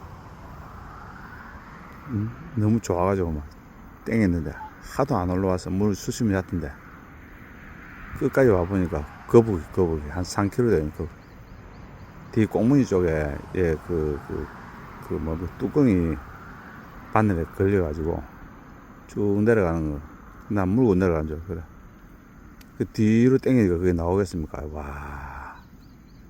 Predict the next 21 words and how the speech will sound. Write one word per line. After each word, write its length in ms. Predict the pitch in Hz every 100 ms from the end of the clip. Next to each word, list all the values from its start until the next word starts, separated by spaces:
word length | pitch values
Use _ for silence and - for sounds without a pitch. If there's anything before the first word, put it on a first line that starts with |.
| - - - - -
그래도 540 | - 120 104 92 85 76 - - - - - - - -
그 120 | 107
앞에 280 | 98 131 104
사실은 460 | - 90 98 92 85
이제 200 | 85 80
입질이 280 | 104 - 98
왔을 260 | 90 85 90
때 200 | 85 76 - - - - - - - - -
또 120 | 110
끄고 200 | - 107
내려가 280 | 104 92 85 78
너무 300 | 95 120 135
세게 220 | 101 107
당겨가지고 540 | 120 113 92 85 80 - - - - - - - - -
바늘이 280 | 113 110 87
떨어졌는데. 600 | 123 101 87 82 76 73 - - - - - - - - - - - - - - - -
와, 720 | 92 80 78 76 76 76 73 -
그래서 160 | 92
제가 340 | - 90 85 76 -
아직 160 | 98 -
초보라서. 540 | - 104 90 73 -